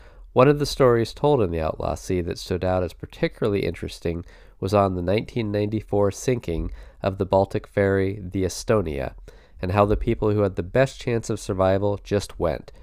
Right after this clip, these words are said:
They didn't delay, they took control of their fate. The second book to cover is The Wave by Susan Casey. It's split between giant waves and their impact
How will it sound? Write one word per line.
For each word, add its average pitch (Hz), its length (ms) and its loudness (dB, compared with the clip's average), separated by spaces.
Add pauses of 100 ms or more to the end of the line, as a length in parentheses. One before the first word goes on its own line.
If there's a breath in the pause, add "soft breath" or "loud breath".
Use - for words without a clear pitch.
(280 soft breath)
They 87 80 0
didn't 107 300 2
delay, 110 480 4 (200)
they - 80 -4
took - 220 -4
control 90 420 0
of 87 80 -4
their 87 160 -4
fate. - 320 -8 (2000 soft breath)
The 135 80 -2
second 208 360 2
book 90 200 2
to - 80 -6
cover 90 480 0
is - 200 -6
The 98 100 0
Wave 113 440 6
by 85 140 0
Susan 104 380 -4
Casey. - 440 -4 (800 soft breath)
It's - 180 0
split - 360 2
between 110 520 0
giant 110 440 6
waves 117 340 4
and 127 160 0
their 113 100 4
impact 117 560 -2